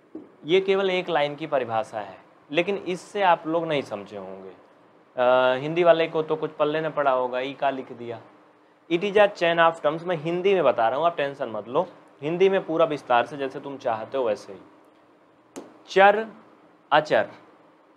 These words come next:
अब ये मत कहना चर अचर क्या है, नहीं खुद मारेंगे, कल मैंने चर अचर ही पढ़ाया था पूरा टाइम। हाँ, चर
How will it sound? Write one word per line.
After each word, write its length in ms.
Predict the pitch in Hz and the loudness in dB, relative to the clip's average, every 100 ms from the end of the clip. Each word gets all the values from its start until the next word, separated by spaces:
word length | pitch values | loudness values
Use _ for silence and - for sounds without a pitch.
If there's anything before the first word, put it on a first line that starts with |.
| _ | _
अब 120 | 143 | -2
ये 140 | 135 151 | 0 2
मत 200 | 156 160 | 0 0
कहना 260 | 180 185 | -2 -2
चर 200 | 180 170 | 2 4
अचर 240 | 151 147 131 | 4 2 0
क्या 200 | 123 110 | 2 2
है, 140 | 107 | 2
नहीं 140 | 123 127 - - | -2 -8 -16 -14
खुद 120 | 156 | -8
मारेंगे, 400 | 170 143 123 113 | 0 0 0 -4
कल 220 | 110 139 139 | -2 -2 -2
मैंने 200 | 135 139 | -4 -2
चर 200 | 143 135 | 0 0
अचर 260 | 127 135 | 0 -4
ही 140 | 127 143 | -4 -4
पढ़ाया 340 | 127 117 120 | -2 0 -2
था 80 | - | -4
पूरा 200 | 139 123 | -4 -4
टाइम। 280 | 113 107 98 - _ _ _ - | -4 -8 -12 -20 _ _ _ -2
हाँ, 180 | 165 196 - - - _ _ _ _ | -2 -2 -20 -20 -20 _ _ _ _
चर 360 | - 180 190 | 2 4 4